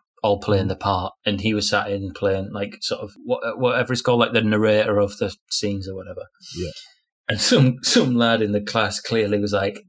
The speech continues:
Speaker 1: desperate to fart, and he chanced it.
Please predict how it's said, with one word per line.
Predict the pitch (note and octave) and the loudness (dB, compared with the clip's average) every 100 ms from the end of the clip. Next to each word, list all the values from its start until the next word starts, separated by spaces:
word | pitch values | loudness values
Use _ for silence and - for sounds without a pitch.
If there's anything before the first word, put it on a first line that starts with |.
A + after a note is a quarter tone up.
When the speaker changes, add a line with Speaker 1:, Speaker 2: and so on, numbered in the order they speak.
| _ | _
Speaker 1:
desperate | C3 A#2+ - - A2+ - - | -2 -2 -4 -4 -4 -6 -10
to | G2 - | -12 -6
fart, | G2+ F#2+ F#2 - _ - - - - - | -2 -2 -4 -10 _ -20 -20 -18 -14 -8
and | F#2+ | -6
he | F#2 E2+ _ - | -6 -10 _ -6
chanced | - B2 A#2 G2+ - G#2 | 0 2 2 0 -2 -2
it. | G2 | -6